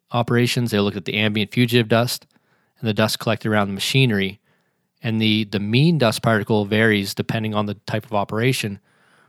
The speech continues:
where twisting generally has the, the smallest particle size, and the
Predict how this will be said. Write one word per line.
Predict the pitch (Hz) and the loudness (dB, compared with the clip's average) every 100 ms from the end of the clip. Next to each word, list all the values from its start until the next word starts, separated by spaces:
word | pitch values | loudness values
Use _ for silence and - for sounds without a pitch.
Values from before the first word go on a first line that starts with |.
| _ | _
where | 117 107 | -4 -4
twisting | - - 143 - 135 120 110 | -2 0 0 2 0 0 -2
generally | 117 110 107 | -2 -2 0
has | 104 - | -2 -4
the, | 95 101 - | -8 -8 -8
the | 101 | -8
smallest | - 113 113 - | -2 2 0 2
particle | 120 113 113 | 0 2 -2
size, | - 120 131 147 - _ _ _ _ _ - | 0 0 -2 -6 -12 _ _ _ _ _ -4
and | 123 | 0
the | 113 110 | 2 0